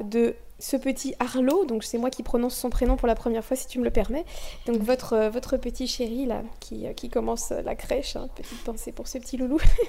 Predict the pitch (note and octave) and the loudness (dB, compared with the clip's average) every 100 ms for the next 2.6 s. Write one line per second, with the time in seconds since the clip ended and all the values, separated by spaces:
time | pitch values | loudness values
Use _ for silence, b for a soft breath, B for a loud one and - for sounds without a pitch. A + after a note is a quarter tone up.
0 | G#4 D#4 - - - E4+ D4+ C#4+ E4 C#4+ | -2 -6 -12 -14 -6 2 4 4 4 4
1 | C#4 B3+ C4+ F4+ D4 C#4+ C#4+ C4+ C4+ C4 | 2 4 4 6 4 4 4 2 2 4
2 | F#4+ G#4 C5 A#4 - F#4 | 4 8 8 8 -2 8